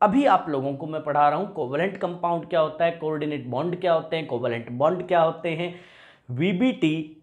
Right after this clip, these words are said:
कैसे डेवलप हुई, लुईस डॉट स्ट्रक्चर्स और hybridization and इसके एप्लीकेशंस।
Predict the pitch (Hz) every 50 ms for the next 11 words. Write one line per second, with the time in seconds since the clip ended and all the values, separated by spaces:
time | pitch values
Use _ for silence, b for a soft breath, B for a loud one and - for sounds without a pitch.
0 | _ _ - 160 160 - 190 180 160 170 165 165 165 165 - 160 160 160 156 139
1 | 143 180 214 - - - 156 165 160 151 - 151 - - - - 175 180 180 -
2 | - - 165 151 160 160 160 - - - _ _ _ _ _ 135 135 131 135 135
3 | 131 - - - 165 180 180 175 175 254 262 208 185 160 156 139 135 151 147 -
4 | 156 156 - - - 190 170 147 143 147 - - 160 - - - 160 170 170 -
5 | - 208 208 208 - 180 156 131 123 123 101 92 - 117 107 - -